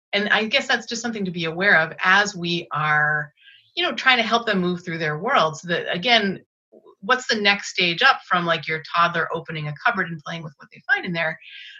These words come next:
It, that's initiative. So, um, so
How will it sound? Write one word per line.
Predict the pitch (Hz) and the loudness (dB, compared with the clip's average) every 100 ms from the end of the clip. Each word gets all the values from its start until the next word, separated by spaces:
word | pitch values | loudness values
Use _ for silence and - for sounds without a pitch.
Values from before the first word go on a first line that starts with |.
| _ | _
It, | 233 196 | -2 2
that's | 220 226 226 | 4 4 2
initiative. | 202 165 156 - - - - | 0 0 0 -4 -6 -12 -12
So, | - 170 151 147 - 151 | -4 0 0 -2 -2 0
um, | 147 147 143 143 _ _ _ _ _ | 0 0 -6 -8 _ _ _ _ _
so | - 214 180 | -6 -4 -4